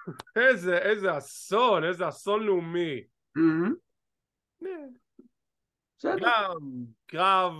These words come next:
Speaker 1: שיכולתי לראות בשאט גן סטרדי נייט או רסלינג צ'אלנג', אבל שוב, זו תקופה אחרת, אני מקבל את זה,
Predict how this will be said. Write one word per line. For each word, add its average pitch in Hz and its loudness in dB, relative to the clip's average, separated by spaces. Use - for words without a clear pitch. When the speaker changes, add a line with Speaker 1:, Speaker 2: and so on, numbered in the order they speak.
Speaker 1:
שיכולתי 170 -4
לראות 160 -2
בשאט 147 -2
גן 156 0
סטרדי 147 0
נייט 151 0
או 135 -2
רסלינג 139 -4
צ'אלנג', 185 2
אבל 196 2
שוב, 220 0
זו 147 -8
תקופה 190 0
אחרת, 220 0
אני 165 -4
מקבל 156 2
את 170 -2
זה, 180 2